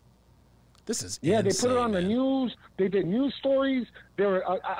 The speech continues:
Speaker 2: I was wondering, what, why is this such a big deal? I mean, I could swear to God they're trying to get this lady off.
Speaker 1: Man,
Speaker 2: And
Speaker 1: I'm
Speaker 2: she
Speaker 1: trying
Speaker 2: was,
Speaker 1: to tell
Speaker 2: she was
Speaker 1: you.
Speaker 2: pretty, too.
Speaker 1: Um,
Speaker 2: No, she was hot, too, man.
Speaker 1: Geeky Anomaly says the N F L player. I don't remember that. Man, I wish I could remember. But,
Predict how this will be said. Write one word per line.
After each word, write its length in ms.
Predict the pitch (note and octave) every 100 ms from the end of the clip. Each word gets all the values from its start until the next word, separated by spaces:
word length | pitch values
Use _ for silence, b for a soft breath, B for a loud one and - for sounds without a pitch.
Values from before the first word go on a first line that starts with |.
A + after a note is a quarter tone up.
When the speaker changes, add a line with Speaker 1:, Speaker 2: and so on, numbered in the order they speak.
| B3
Speaker 2:
I 40 |
was 200 | C#4+ A3+
wondering, 320 | C4 C#4+ A#3+
what, 200 | A3 A#3+
why 220 | G#3+ D#4+
is 100 | E4+ C4+
this 120 | C#4+
such 180 | - -
a 60 | A3+
big 240 | C4 B3
deal? 300 | C#4 D#4+ B3
I 80 | G3
mean, 260 | G3 G#3+ G#3+ - b b -
I 80 |
could 140 | A#3 A3
swear 160 | A3+ G3+
to 60 |
God 280 | - C4 E4
they're 100 | A3+
trying 200 | - A3+
to 60 | G3
get 140 | G#3+
this 140 | F#3
lady 260 | G3 G3 F3
off. 280 | B3 D#4+ A3+ - - F2
Speaker 1:
Man, 460 | G2+ A2 C3+ D#3
Speaker 2:
And 80 | E3
Speaker 1:
I'm 60 | C#3
Speaker 2:
she 60 |
Speaker 1:
trying 140 | - A3+
Speaker 2:
was, 100 | D#3
Speaker 1:
to 60 |
tell 60 | F3+
Speaker 2:
she 20 |
was 80 | G3+
Speaker 1:
you. 60 | D3
Speaker 2:
pretty, 260 | G3 A3+ B2+
too. 240 | - C#4 - _ _ b b b b b b b b b
Speaker 1:
Um, 200 | F3+ E3+
Speaker 2:
No, 60 | E3+
she 160 | - G#3
was 140 | D#3+
hot, 220 | E3 E3+ -
too, 140 | D#4
man. 180 | D3 A#2+
Speaker 1:
Geeky 300 | C#3 F#3 A#3+
Anomaly 320 | G#3 A#3 F3+
says 280 | - E3+ C#3
the 160 | D3+
N 120 | - F#3
F 140 | -
L 160 | D#3+ F3+
player. 280 | - A#2+ -
I 160 | - B2+ -
don't 420 | E3+ A3 C#4 C4+ -
remember 720 | F3 F#3+ F#3+ A#3 C#4 F3+ A2
that. 320 | G2+ F#2 F#2+
Man, 140 | G3+ F#3
I 60 | C3
wish 380 | C3+ B3 -
I 60 | E3
could 200 | - C3
remember. 400 | B2 B2+ G3 C#3+
But, 260 | A#2+ F#3